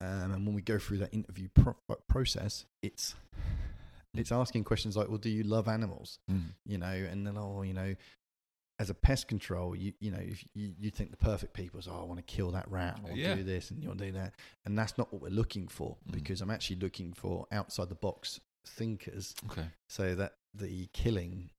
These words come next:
Speaker 1: is that last resort. 'Cause
Speaker 2: Yeah.
Speaker 1: not gonna beat around the bush, pest and bird control, sometimes we have to take those measures to obviously preserve that public health and safety.
Speaker 2: Mm.
Speaker 1: But I would prefer to give that animal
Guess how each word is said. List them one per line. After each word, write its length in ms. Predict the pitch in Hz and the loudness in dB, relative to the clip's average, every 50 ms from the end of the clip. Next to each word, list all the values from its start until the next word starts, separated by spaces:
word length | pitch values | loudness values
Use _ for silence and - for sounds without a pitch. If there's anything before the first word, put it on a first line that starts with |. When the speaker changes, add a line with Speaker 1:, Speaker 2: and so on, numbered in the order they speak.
| _ _ | _ _
Speaker 1:
is 280 | - 101 95 92 - - | -6 -4 -4 -4 -6 -6
that 200 | - 92 - - | -6 -8 -8 -6
last 380 | 92 104 101 98 92 - - | -6 -4 -4 -4 -6 -8 -10
resort. 420 | - 92 87 98 110 101 - - - _ _ - | -12 -10 -8 -6 -4 -4 -6 -8 -12 _ _ -4
'Cause 200 | - - 80 76 | -2 -2 -2 -2
Speaker 2:
Yeah. 60 | 71 71 - - - - _ _ _ _ _ _ _ - | -6 -10 -14 -18 -20 -20 _ _ _ _ _ _ _ -4
Speaker 1:
not 160 | 107 101 - | -4 -2 -2
gonna 120 | - 95 | -2 -4
beat 220 | 90 - 107 101 76 | 0 0 0 0 2
around 160 | 92 92 90 | 0 0 0
the 60 | 98 | 2
bush, 220 | 101 117 110 - - - | 2 2 2 2 2 2
pest 280 | - 110 101 - - | 2 2 2 0 -2
and 120 | - 90 92 | -6 -2 2
bird 200 | 107 104 101 - | 2 2 2 0
control, 460 | - 87 - - - 101 98 107 101 | -2 -6 -4 -2 0 0 0 -2 -2
sometimes 520 | - - 107 104 - - - 101 98 - - | -2 -2 -2 -2 -2 -2 -2 -2 -2 -2 -2
we 100 | 104 95 | -4 -4
have 320 | - - 101 104 - - | -2 -4 -6 -8 -8 -10
to 100 | - 110 | -10 -4
take 240 | - - - 95 - | -2 -2 -2 -2 -2
those 220 | - 98 95 90 | -4 -4 -4 -2
measures 380 | 107 101 98 - - 110 101 - | 0 0 2 2 2 0 0 0
to 240 | - - 104 104 101 | -2 0 0 0 0
obviously 260 | 98 - - - 104 | -2 -4 -6 -8 0
preserve 440 | - - 95 90 104 104 98 92 - | 0 0 0 2 0 0 -2 0 -2
that 200 | 98 98 - - | -4 -4 -4 -4
public 280 | - - 98 107 101 - | -4 -4 -4 -4 -4 -2
health 200 | - 98 - - | -2 -2 0 -2
and 120 | 95 95 | -6 -2
safety. 420 | - 135 139 131 - - 98 - - - - - | 0 0 0 0 -2 -4 -8 -8 -8 -10 -6 -4
Speaker 2:
Mm. 340 | 107 107 104 101 101 98 104 - _ | -2 -2 -2 -2 -4 -6 -10 4 _
Speaker 1:
But 280 | - 104 92 - - - _ - | 6 6 6 4 0 -8 _ 0
I 60 | 95 | 4
would 180 | 95 98 - - | 4 4 6 6
prefer 600 | - - - - - - 117 104 98 98 92 85 - _ _ _ _ _ _ _ | 4 2 2 0 0 2 2 2 2 2 0 -4 -6 _ _ _ _ _ _ _
to 80 | - - | -10 -10
give 260 | - - 107 92 - - | -6 -4 -4 -4 -4 -6
that 220 | 95 90 - - | -8 -8 -6 -4
animal 420 | 98 95 92 87 90 90 90 87 | -4 -2 -2 -2 0 -2 -2 -4